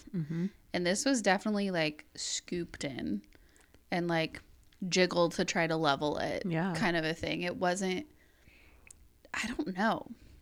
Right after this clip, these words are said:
Speaker 2: Again, this isn't the nor-, the usual chocolate one that I use, and I don't know what the difference is. They also both have, they called, they both called for sour cream or Greek yogurt, so they both have Greek yogurt in them.
Speaker 1: Okay.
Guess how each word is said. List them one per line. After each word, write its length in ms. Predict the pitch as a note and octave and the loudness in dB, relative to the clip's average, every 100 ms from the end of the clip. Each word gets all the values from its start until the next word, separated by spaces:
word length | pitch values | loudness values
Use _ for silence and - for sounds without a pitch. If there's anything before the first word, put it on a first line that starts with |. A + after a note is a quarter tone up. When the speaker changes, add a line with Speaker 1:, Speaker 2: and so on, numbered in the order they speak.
| - | -2
Speaker 2:
Again, 300 | A3+ C4 F#3 | 2 4 4
this 160 | F#3+ - | 2 2
isn't 300 | C4+ D#4+ D4+ | 6 8 8
the 100 | D#4 | 8
nor-, 320 | A#3 F#3+ G3 | 6 6 0
the 160 | G3 G3+ | 0 0
usual 340 | F#3+ G3+ G#3 | 2 2 2
chocolate 400 | G3 - F3+ A#3+ | 0 0 -2 -2
one 260 | G#3+ G#3 G3+ - | -2 -2 -2 -2
that 100 | F#3 | 0
I 80 | F3+ | 0
use, 460 | F3 E3+ F3 A3+ - | 0 -2 0 -2 0
and 120 | F#3+ | 0
I 100 | F3+ | 0
don't 300 | - E3+ F#3 | 0 -2 0
know 100 | F#3+ | 0
what 120 | F#3+ | 0
the 80 | F#3 | -2
difference 340 | F3+ F3+ F3+ | -4 -2 -2
is. 160 | G3+ G3+ - - - - - | -2 -2 -8 -20 -20 -8 4
They 140 | B3 | 6
also 360 | - G3+ G#3+ B3 | 6 4 6 4
both 300 | G#3 G3+ G#3 | 4 2 2
have, 440 | G3+ F#3 F3 G#3 - - - - - _ _ _ _ - _ - - - | 2 4 2 -2 -16 -20 -20 -20 -20 _ _ _ _ -20 _ -20 -12 -2
they 180 | G#3 | 0
called, 260 | F#3+ G#3 G3 - | 4 4 2 0
they 80 | A3 | 0
both 240 | G3 G#3+ G#3+ | 2 0 2
called 180 | A#3+ | 0
for 100 | A#3+ | 2
sour 280 | A#3 F#3+ F3+ | 0 2 2
cream 280 | F3+ D#3+ E3 | 0 -2 -2
or 80 | E3+ | -2
Greek 280 | F3 E3 - | -4 -4 -2
yogurt, 380 | D3+ D#3 A3 | -2 0 -2
so 100 | - | -2
they 80 | G3+ | -4
both 200 | F#3 F#3 | 0 0
have 220 | G#3+ G#3 | -2 -4
Greek 260 | - F3 E3+ | -4 -6 -4
yogurt 340 | D#3+ D#3 C3+ | -4 -2 -4
in 140 | - G2+ | -4 -4
them. 240 | F#2 - - | -4 -4 -4
Speaker 1:
Okay. 360 | D3+ C#3+ E3 | -4 -4 -6